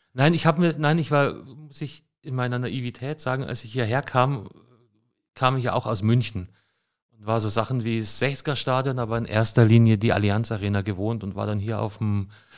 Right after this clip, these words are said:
das, was die hier Stadion nennen. Und das war, ich musste mich echt mal dran gewöhnen, weil es so ein Unterschied ist. Und dann hab ich festgestellt, damals noch Regionalliga, der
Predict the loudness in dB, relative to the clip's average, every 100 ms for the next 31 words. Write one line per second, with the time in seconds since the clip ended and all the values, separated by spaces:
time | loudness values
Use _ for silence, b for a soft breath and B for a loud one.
0 | B B B -6 0 0 0 -2 -2 2
1 | 2 4 4 2 0 -2 -4 -4 -6 -8
2 | -10 -14 -16 -18 -18 -20 -20 _ _ -10
3 | -6 -6 -4 -2 0 0 0 -2 0 -2
4 | -2 -2 0 -2 0 -4 -6 -10 -10 -12
5 | -4 -2 -2 -2 -4 -4 0 4 6 4
6 | 2 0 -2 -2 0 0 -2 -4 -6 -6
7 | -6 -8